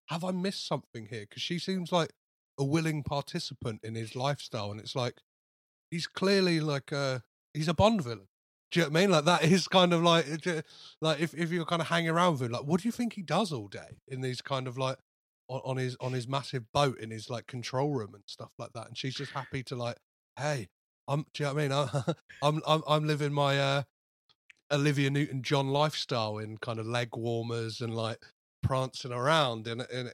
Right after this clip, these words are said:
in a, in a dance studio all day." And it's like, "Wh-, what do you think this guy's doing?"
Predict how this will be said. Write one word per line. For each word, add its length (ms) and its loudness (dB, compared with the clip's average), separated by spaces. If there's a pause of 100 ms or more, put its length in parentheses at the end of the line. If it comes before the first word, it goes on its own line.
in 80 -8
a, 20 -8 (100)
in 60 -6
a 60 -4
dance 300 2
studio 420 -6
all 60 -8
day." 200 -10
And 100 -14
it's 220 -16
like, 200 -8 (320)
"Wh-, 40 -16 (160)
what 240 -6
do 60 -2
you 60 -8
think 200 -6
this 140 -8
guy's 440 4
doing?" 760 4